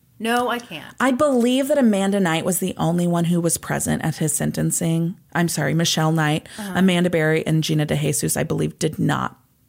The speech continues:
Speaker 2: um, attend.
Speaker 1: Yeah. Those two wrote a book together, right?
Speaker 2: Yes.
Speaker 1: Okay.
Speaker 2: Yeah.
Speaker 1: Gotcha.
Speaker 2: So he was sentenced to eight million years
Speaker 1: Yeah.
Speaker 2: in prison.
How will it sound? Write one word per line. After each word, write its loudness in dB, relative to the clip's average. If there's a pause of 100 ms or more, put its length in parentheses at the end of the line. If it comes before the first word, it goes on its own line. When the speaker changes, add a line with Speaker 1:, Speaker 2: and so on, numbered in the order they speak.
(120)
Speaker 2:
um, -4
attend. -4 (380)
Speaker 1:
Yeah. -12 (2000)
Those 0
two -4
wrote -4
a -14
book -10
together, -14
right? -10
Speaker 2:
Yes. 0 (100)
Speaker 1:
Okay. -16
Speaker 2:
Yeah. -2 (100)
Speaker 1:
Gotcha. -16 (920)
Speaker 2:
So 0
he 0
was 2
sentenced 0
to 0
eight -2
million 0
years 0
Speaker 1:
Yeah. 0
Speaker 2:
in 0
prison. -2